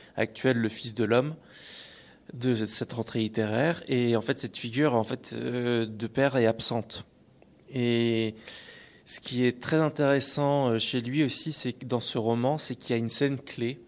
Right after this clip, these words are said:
où, en fait, les protagonistes vont vivre une scène et on va voir au fur et à mesure dans le livre chaque point de vue de chaque, euh,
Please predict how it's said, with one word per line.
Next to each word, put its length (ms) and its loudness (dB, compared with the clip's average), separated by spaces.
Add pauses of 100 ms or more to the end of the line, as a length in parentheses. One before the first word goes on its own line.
(1080)
où, 400 0
en 140 4
fait, 320 -2
les 80 0
protagonistes 1000 0
vont 400 -2
vivre 400 -4
une 140 2
scène 520 2 (140)
et 160 2
on 140 4
va 400 2
voir 420 0
au 80 -4
fur 200 -2
et 20 0
à 20 0
mesure 380 0
dans 100 -2
le 80 -2
livre 460 -2 (320)
chaque 640 0 (100)
point 220 0
de 80 0
vue 460 -8 (120)
de 140 -4
chaque, 500 -4
euh, 480 -4